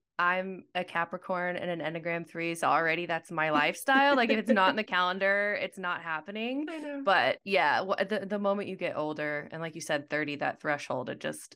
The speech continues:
Speaker 1: changes everything. <laughs>
Speaker 2: I know. And we were talking before we started recording, and I was saying to you about how,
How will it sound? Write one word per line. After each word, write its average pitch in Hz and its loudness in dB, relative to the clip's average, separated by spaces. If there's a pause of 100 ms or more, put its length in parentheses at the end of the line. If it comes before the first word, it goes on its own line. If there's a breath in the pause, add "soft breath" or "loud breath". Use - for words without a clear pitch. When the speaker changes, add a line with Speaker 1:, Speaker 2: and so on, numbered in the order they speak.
Speaker 1:
changes 151 -8
everything. - -8 (240)
<laughs> 226 -6
Speaker 2:
I 220 0
know. 202 -2
And 185 2
we 214 4
were 226 6
talking 208 -2
before 185 -8
we 185 -8
started 180 -8
recording, 180 -2
and 170 -2
I 175 -2
was 175 -4
saying 180 -4
to 180 -8
you 170 0
about 170 -2
how, 175 2